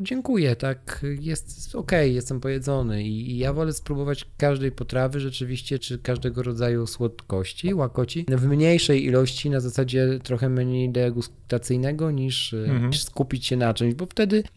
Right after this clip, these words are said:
Speaker 1: rzeczywiście przyjemność sprawię tej osobie, która potrawę czy deser przygotowywała, a sam tego nie odchoruję, bo rzeczywiście już w obecnym pewnie rozmiarze też mojego żołądka czy sposobności przetrawienia danej ilości pokarmu, pierwszy dzień świąt bym sobie zniszczył, tak, no, z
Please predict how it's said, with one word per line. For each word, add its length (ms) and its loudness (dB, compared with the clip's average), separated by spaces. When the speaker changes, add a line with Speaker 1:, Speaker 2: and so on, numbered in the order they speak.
Speaker 1:
rzeczywiście 560 2
przyjemność 560 2
sprawię 380 2
tej 140 4
osobie, 320 0
która 340 0
potrawę 500 4
czy 200 -6
deser 400 0
przygotowywała, 1040 2
a 220 2
sam 200 4
tego 220 6
nie 140 6
odchoruję, 600 4
bo 220 2
rzeczywiście 460 -2
już 140 0
w 40 -10
obecnym 680 2
pewnie 260 4
rozmiarze 440 4
też 160 -2
mojego 320 0
żołądka 520 0
czy 360 0
sposobności 760 2
przetrawienia 720 4
danej 300 2
ilości 280 2
pokarmu, 540 4
pierwszy 240 4
dzień 160 2
świąt 260 2
bym 120 -2
sobie 320 0
zniszczył, 840 0
tak, 400 -6
no, 140 -4
z 340 -12